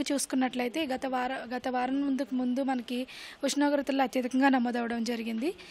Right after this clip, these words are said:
కానీ మన ఈ రెండు రోజుల్లో చూసుకున్నట్లయితే మనకి ఒక ఉపరితల ద్రోణి అని, అనేది ఏర్పడింది. అది ఉత్తర దక్షిణ ద్రోణి అనేది ఏర్పడడం అయితే జరిగింది. ఈ ఉత్తర దక్షిణ ద్రోణి దాదాపుగా మనకి విదర్భ ప్రాంతం నుంచి దక్షిణ తమిళనాడు వరకు నిన్న విస్తరించి ఉన్నది.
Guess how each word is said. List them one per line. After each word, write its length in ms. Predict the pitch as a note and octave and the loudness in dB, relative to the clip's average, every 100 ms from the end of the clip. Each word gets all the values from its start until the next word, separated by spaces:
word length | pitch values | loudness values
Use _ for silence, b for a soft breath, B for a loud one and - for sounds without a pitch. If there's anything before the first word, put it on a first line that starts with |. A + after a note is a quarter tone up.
| B B - | B B -2
కానీ 280 | C4+ D4 C#4+ | 2 2 2
మన 160 | C4+ | 2
ఈ 160 | C4+ B3+ | 2 2
రెండు 220 | C4 C#4 | 2 4
రోజుల్లో 320 | D4 C#4+ C#4 D4 | 4 4 0 0
చూసుకున్నట్లయితే 640 | C4 - C4 B3+ B3+ C#4 | -2 -2 -2 -2 -6 -2
మనకి 260 | C#4 B3+ B3+ | 0 0 -2
ఒక 140 | B3 | -4
ఉపరితల 400 | A#3+ C4 C4+ C4+ | -4 -2 0 0
ద్రోణి 400 | A#3+ B3+ B3+ C#4 | 2 2 4 4
అని, 320 | B3+ A#3+ C4+ C#4 | 4 0 -2 -4
అనేది 220 | B3+ B3 C4 | -4 -2 0
ఏర్పడింది. 520 | B3 B3+ A3+ A3+ A#3+ B B B | -2 -4 -2 -4 -6 B B B
అది 160 | C4+ C#4 | 0 2
ఉత్తర 340 | C4 - D#4 | 0 2 2
దక్షిణ 380 | C#4+ C4+ - C#4 | 4 0 0 0
ద్రోణి 360 | B3+ B3+ B3+ C4 | 2 2 2 2
అనేది 300 | B3 B3+ D#4+ | 2 2 4
ఏర్పడడం 440 | C4 - B3 A#3+ | 4 2 -4 -2
అయితే 200 | A#3+ B3 | -2 -4
జరిగింది. 480 | A#3+ A3+ A3+ A#3 F#4 B B B B C#4 | -4 -4 -2 0 -2 B B B B -2
ఈ 100 | C#4+ | 2
ఉత్తర 280 | C#4+ E4+ E4 | 2 2 4
దక్షిణ 340 | D#4 - D4 | 2 2 -2
ద్రోణి 340 | B3+ C4 C4+ | 0 0 2
దాదాపుగా 540 | C4+ C4 C4+ C4+ B3+ C#4 | 0 0 -2 -4 0 2
మనకి 300 | C4+ B3+ B3+ | 2 0 -2
విదర్భ 340 | B3 C#4 B3+ | 0 0 0
ప్రాంతం 440 | C#4+ C4 B3 B3+ B3+ | 2 2 2 0 0
నుంచి 240 | A#3+ D4 | 0 -2
దక్షిణ 320 | B3+ - C4+ | -2 -2 -2
తమిళనాడు 480 | C4 B3+ C4 B3+ B3 | 0 0 2 2 0
వరకు 240 | B3 A#3+ | -4 0
నిన్న 220 | C4 B3 A#3+ | 2 2 2
విస్తరించి 480 | A#3+ C4 B3 A3 | 0 -2 -2 -2
ఉన్నది. 240 | A#3 A#3+ | -4 -2